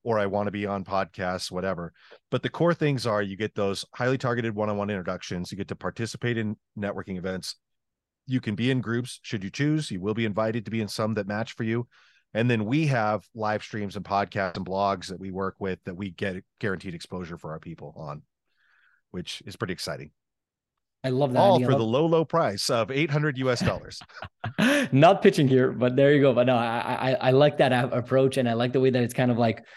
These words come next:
Speaker 2: uh, alluded and you kind of structured it. And it does seem like you pretty much know exactly what you're offering, how to go about it. And then it just seems to, to, to look at for the individual,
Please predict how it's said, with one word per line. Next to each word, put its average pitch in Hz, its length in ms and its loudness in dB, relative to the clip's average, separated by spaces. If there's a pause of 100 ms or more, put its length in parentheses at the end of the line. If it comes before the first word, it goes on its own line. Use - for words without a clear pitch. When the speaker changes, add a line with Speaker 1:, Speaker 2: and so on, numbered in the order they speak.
(180)
Speaker 2:
uh, 110 140 -2
alluded 131 640 6
and 120 260 2
you 120 100 2
kind 120 200 -2
of 110 80 -2
structured 120 580 0
it. 131 140 2
And 110 120 -4
it 110 140 -4
does 120 160 0
seem 120 160 0
like 113 220 -2
you 110 260 -2 (140)
pretty 139 180 0
much 123 240 0
know 120 140 2
exactly 117 560 0 (240)
what 117 200 0
you're - 100 0
offering, 117 340 0
how 110 220 0
to 117 100 0
go 113 160 0
about 117 260 2
it. 135 140 -6
And 107 100 -4
then 117 140 0
it 110 80 -4
just 120 200 -4
seems 123 280 0
to, 117 240 0 (300)
to, 110 200 0
to 107 140 -4
look 117 180 -2
at 107 140 -2
for 113 120 -2
the 110 120 0
individual, 117 480 2